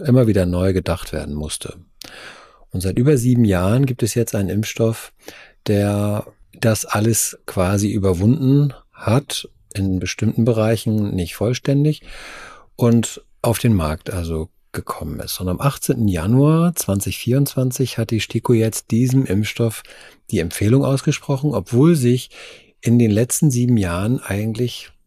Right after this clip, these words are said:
wo sie sich immer dagegen ausgesprochen hat, im Übrigen, wissenschaftlich gar nicht viel verändert hat.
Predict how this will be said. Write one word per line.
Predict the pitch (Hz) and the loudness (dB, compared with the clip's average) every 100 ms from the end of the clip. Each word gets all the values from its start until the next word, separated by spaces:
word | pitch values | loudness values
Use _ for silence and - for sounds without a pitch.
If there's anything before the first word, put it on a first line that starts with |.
| - | -8
wo | 95 | -6
sie | 87 | -6
sich | 85 80 | -8 -10
immer | 90 78 | -8 -8
dagegen | 87 - 147 151 | -6 2 4 4
ausgesprochen | - - - - - 156 - 82 | 0 -8 -8 -8 -10 -12 -8 -8
hat, | 120 - _ | -8 -10 _
im | 104 | -8
Übrigen, | 107 120 123 147 - - - - - - _ | -6 -4 -2 -2 -4 -18 -20 -20 -20 -20 _
wissenschaftlich | 131 123 104 90 85 - 101 - | 0 0 0 -2 -4 -4 -4 -2
gar | 92 | -2
nicht | 98 98 | -2 -2
viel | 120 117 | -2 0
verändert | 139 156 180 123 - | 2 4 4 2 -2
hat. | 92 - | -10 -12